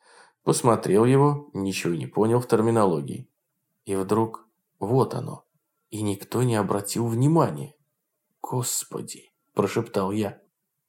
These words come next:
«Слюна! Они нашли на лбу каждой жертвы слюну. Никто не задумывался, что это значит.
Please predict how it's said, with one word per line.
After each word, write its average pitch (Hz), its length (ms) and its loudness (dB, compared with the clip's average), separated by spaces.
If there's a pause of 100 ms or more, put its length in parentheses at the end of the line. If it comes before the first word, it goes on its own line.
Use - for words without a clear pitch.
«Слюна! 123 960 2
Они 113 400 4
нашли 113 480 2
на 110 180 4
лбу 104 340 2
каждой 110 600 4
жертвы 104 560 2
слюну. 120 800 2 (120)
Никто 98 360 -6
не 180 100 0
задумывался, 139 720 2
что - 180 -4
это 120 220 2
значит. 135 480 -2